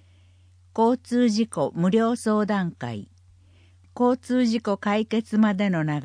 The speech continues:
れ。保険請求手続き。後遺症認定など。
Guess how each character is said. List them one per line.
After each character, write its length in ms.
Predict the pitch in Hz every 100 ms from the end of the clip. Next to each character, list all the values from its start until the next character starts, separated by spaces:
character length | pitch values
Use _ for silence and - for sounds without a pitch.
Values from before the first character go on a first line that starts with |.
| 135
れ。 200 | 127 127 _ _ - - _
保 140 | - 214
険 320 | 247 254 254
請 280 | 254 233 226
求 300 | 226 233 226
手 140 | 214
続 340 | 208 185 151 -
き。 260 | 117 - _ _ _ _
後 300 | 226 226 233
遺 140 | 240
症 320 | 233 226 202 202
認 280 | 190 196
定 320 | 196 202 196 180
な 220 | 170 160
ど。 200 | 120